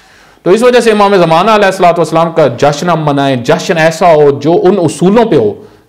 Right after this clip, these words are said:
जो इमाम हमसे चाहते हैं, ना वो कि जो आज दुख की बात है, आज हमारे यहाँ जो हो रहा है वो दूसरे जब देखते हैं तो मजाक मकतब का उड़ाते हैं। आप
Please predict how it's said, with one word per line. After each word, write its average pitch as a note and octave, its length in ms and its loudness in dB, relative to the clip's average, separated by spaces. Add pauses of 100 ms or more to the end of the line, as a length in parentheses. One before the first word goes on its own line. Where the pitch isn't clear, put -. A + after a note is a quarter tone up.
जो D3 180 0
इमाम C3+ 320 0
हमसे A#2 260 -4
चाहते G2+ 320 -4
हैं, F2+ 180 -14 (400)
ना G#3 240 -4
वो A#3+ 280 2
कि A3+ 140 0
जो G3 180 2
आज F#3 300 2
दुख F3 260 -2
की F3+ 100 -6
बात D#3+ 320 0
है, D3+ 340 -2 (360)
आज D#3+ 200 -2
हमारे C#3+ 280 0
यहाँ E3+ 160 2
जो D3+ 180 0
हो B2 220 2
रहा E3 260 4
है D3 260 2
वो D3 360 -2
दूसरे D#3+ 420 -4
जब C#3+ 220 0
देखते D#3 340 -2
हैं D3+ 100 -2
तो D3 100 -4
मजाक C3 600 0
मकतब B2+ 440 -4
का C#3 80 2
उड़ाते B2 380 0
हैं। A#2+ 220 -6
आप C3 440 -4